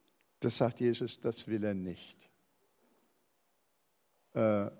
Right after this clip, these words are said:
sondern er wird etwas für seine Untertanen tun. Er wird sie nicht unterdrücken.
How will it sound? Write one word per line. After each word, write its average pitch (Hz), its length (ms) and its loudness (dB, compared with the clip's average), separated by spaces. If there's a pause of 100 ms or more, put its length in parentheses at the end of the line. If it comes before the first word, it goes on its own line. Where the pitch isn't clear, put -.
(400)
sondern 120 680 8 (720)
er 135 580 10 (480)
wird 135 580 8
etwas 139 500 6
für 135 280 0
seine 127 640 6 (420)
Untertanen 131 760 2
tun. 123 240 2
Er 123 440 4
wird 131 200 4
sie 127 160 2
nicht 160 320 -2
unterdrücken. 92 880 -4